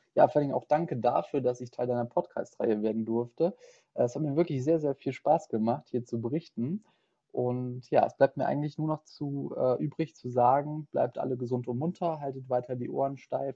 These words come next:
und, äh, irgendwie kommen wir schon durch diese Pandemie durch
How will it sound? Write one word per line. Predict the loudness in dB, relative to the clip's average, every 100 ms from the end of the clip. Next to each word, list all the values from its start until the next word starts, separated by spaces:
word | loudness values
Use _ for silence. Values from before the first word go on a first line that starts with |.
| -10
und, | -10 -8 -6
äh, |
irgendwie | -2 0 0 0 -2 -4 -6
kommen | -6 -4 -4
wir |
schon | -2 -4
durch | -6
diese | -4 -6
Pandemie | -4 -2 0 -2 -2
durch | 0 0 -2